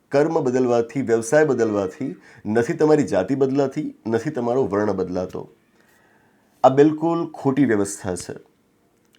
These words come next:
બિલકુલ અયોગ્ય વ્યવસ્થા છે. હું બહુ નિખાલસતાથી આપને કહું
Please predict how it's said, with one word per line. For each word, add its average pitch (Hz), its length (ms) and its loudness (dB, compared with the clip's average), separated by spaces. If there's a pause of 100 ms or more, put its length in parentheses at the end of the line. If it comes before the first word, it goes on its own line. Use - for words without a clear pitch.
(140)
બિલકુલ 135 400 2
અયોગ્ય 123 340 6
વ્યવસ્થા 92 500 -6
છે. - 160 -14 (1400)
હું 156 80 2
બહુ 170 100 8
નિખાલસતાથી 160 720 4
આપને 127 220 0
કહું 98 300 -8